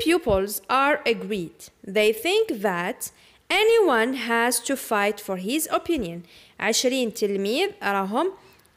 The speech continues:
موافقين الفكرة، راهم يث-، يظنوا باللي أي واحد لازم يقاوم ويحارب من أجل الفكرة نتاعو. If he or she is one hundred percent sure about it,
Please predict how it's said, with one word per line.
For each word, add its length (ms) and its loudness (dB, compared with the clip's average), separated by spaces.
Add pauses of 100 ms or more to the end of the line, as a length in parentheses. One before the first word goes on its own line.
موافقين 680 0 (100)
الفكرة، 540 0 (360)
راهم 440 0
يث-، 160 -12
يظنوا 600 0
باللي 440 -2 (180)
أي 220 2
واحد 380 -2
لازم 400 0
يقاوم 760 0
ويحارب 520 -2
من 180 -4
أجل 280 0 (400)
الفكرة 580 0
نتاعو. 520 -2 (800)
If 200 0
he 260 4 (200)
or 120 4
she 320 0 (280)
is 160 0
one 200 2 (100)
hundred 400 2
percent 480 0
sure 460 2
about 580 0
it, 340 -2